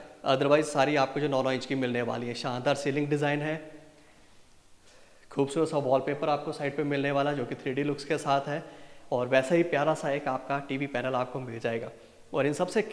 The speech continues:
खूबसूरत चीज़ आपको जो यहाँ पर मिलने वाली है, आपकी kitchen, जैसे वाकई आप सबसे ज़्यादा चाह,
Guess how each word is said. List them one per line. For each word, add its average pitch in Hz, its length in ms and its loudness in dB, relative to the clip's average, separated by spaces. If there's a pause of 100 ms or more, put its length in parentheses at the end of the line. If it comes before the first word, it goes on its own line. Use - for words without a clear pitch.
(280)
खूबसूरत 196 360 0
चीज़ 175 260 2
आपको 147 280 0
जो 143 160 0
यहाँ 131 200 0
पर 135 160 -2
मिलने 123 280 -2
वाली 143 300 2
है, 170 80 0
आपकी 151 280 0
kitchen, 123 360 -4 (720)
जैसे 143 240 0
वाकई 135 420 4
आप 147 280 0
सबसे 147 220 -2
ज़्यादा 127 240 2
चाह, 131 240 -2